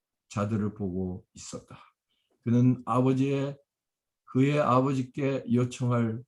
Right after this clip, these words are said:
것이 있었다. 천군들에게는 손을 흔들어 그가 여호와의 면전에서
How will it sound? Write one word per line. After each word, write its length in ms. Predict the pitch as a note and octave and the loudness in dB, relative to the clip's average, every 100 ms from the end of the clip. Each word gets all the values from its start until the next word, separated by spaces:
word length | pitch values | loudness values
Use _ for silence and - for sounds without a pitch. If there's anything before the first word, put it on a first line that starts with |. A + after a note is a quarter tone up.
| _ | _
것이 400 | G#2 G2+ - G2 - - | -8 -8 -6 -8 -8 -14
있었다. 560 | F2 - D#2+ - - _ _ _ _ _ - | -14 -14 -18 -18 -20 _ _ _ _ _ -12
천군들에게는 1500 | - A#2 A2 A2 G#2 G2+ F#2+ - A2 G2+ F#2+ G2 F#2+ G2 F2+ - _ _ _ _ | -2 0 2 2 2 0 -4 -8 -4 -4 -2 -2 0 -2 -4 -12 _ _ _ _
손을 460 | - - B2+ B2+ C3 | -10 0 2 2 0
흔들어 640 | B2+ B2+ A#2+ A#2+ A#2+ A#2+ - | 0 -2 0 0 0 -4 -8
그가 320 | A#2+ A#2+ A#2 | -2 0 2
여호와의 460 | A2+ A2 A2+ A2+ | 0 0 0 2
면전에서 800 | A2 G#2+ G#2 G#2+ G#2 G2 - F#2 | 0 2 0 0 -2 -2 -4 -8